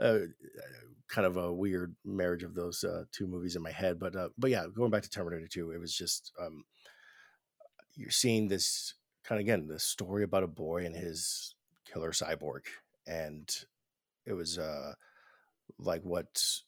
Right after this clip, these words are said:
Robin was to Batman, what they thought, you know, the kids wanted to, you know, have in the comics back in the day. Like, they wanted to have a, a kid with the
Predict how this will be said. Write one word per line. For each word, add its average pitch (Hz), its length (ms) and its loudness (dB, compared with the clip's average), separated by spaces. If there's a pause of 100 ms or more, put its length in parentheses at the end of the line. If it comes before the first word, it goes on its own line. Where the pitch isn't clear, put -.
(180)
Robin 95 540 4
was 87 360 2
to - 120 -4
Batman, 82 500 -2
what 82 220 -6
they 82 200 -6
thought, 90 320 4 (200)
you 90 100 -6
know, 76 220 -6 (460)
the 87 200 2
kids 85 300 -2
wanted 85 240 -2
to, 80 300 -6
you 98 140 -4
know, 73 220 -4 (180)
have 82 300 2
in 78 160 -4
the 71 260 -6
comics 85 340 0
back 80 180 -2
in 82 60 -4
the 80 80 -4
day. 78 240 -6
Like, 76 160 -10
they 92 100 -2
wanted 90 280 -2
to 87 100 -4
have 87 200 2
a, 73 80 -8 (380)
a - 80 -14
kid 90 320 -2
with 82 540 -8
the 82 480 -8